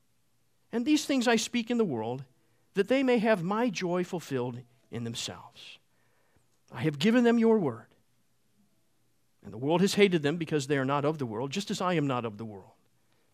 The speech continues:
I do not ask that you take them out of the world, but that you keep them from the evil one. They are not of the world, just as I am not of the world.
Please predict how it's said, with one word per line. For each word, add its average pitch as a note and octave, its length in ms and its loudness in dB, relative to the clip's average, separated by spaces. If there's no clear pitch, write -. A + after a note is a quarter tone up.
I A2 120 -14
do B2+ 120 -6
not B2+ 160 4
ask C#3+ 240 0
that - 140 -4
you E3+ 100 -4
take F#3 220 -2
them G#3 120 0
out A3 140 0
of D4+ 100 -6
the D3+ 80 -4
world, G#2+ 300 -10
but A3+ 140 4
that B3 120 -2
you B3 100 0
keep D4 300 2
them G2+ 260 -10
from C#3 140 -2
the C#3+ 80 -2
evil D3+ 260 -2
one. D3 300 -6
They D#3+ 160 4
are G3+ 80 8
not G#3 180 6
of G3+ 100 6
the F#3+ 80 6
world, F#3+ 320 2
just - 180 -4
as D3 100 -2
I D3 120 2
am G3+ 80 0
not F#3 140 2
of F#3 140 0
the D#3+ 80 -2
world. D3 480 0